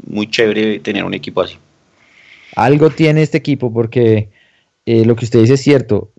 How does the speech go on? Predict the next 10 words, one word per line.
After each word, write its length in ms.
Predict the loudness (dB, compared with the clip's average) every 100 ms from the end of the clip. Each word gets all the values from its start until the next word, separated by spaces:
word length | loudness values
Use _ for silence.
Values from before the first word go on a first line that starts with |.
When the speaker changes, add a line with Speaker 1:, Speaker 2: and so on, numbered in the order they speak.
| -2
Speaker 2:
Pascual 480 | -2 0 2 2
Guerrero, 520 | 2 4 4 2 0 -4 -16
rojo 580 | -4 2 4 2 -4 _ _ _
por 160 | -10
completo, 600 | -6 -8 -2 -2 -2 -8 -12 _ _ _ _
penal, 600 | 0 2 2 2 0 -6 _ _ _ _
lo 180 | -4 -2
ata-, 220 | -2 -4
lo 160 | -2 0
tapa, 480 | 0 0 -2 -6